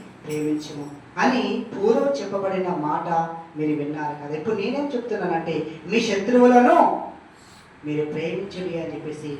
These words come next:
ప్రభు మనకు అక్కడ జ్ఞాపకం చేస్తున్నాడు. శత్రువులను ప్రేమించాలి. శత్రువులు ఎక్కడో ఉండరు, అమెరికాలో ఉండరు, ఢిల్లీలో ఉండరు,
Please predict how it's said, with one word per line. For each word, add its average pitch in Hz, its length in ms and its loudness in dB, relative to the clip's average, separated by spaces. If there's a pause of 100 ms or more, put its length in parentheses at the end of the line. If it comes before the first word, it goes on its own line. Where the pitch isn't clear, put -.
(420)
ప్రభు 156 160 -2
మనకు 151 340 -2
అక్కడ 139 440 -4 (360)
జ్ఞాపకం 139 460 -8
చేస్తున్నాడు. - 480 -14
శత్రువులను 240 1080 0 (200)
ప్రేమించాలి. 151 500 -6
శత్రువులు 240 1000 4
ఎక్కడో 294 360 4
ఉండరు, 285 520 6 (180)
అమెరికాలో 277 540 6
ఉండరు, 277 480 2 (300)
ఢిల్లీలో 269 360 2
ఉండరు, 269 480 2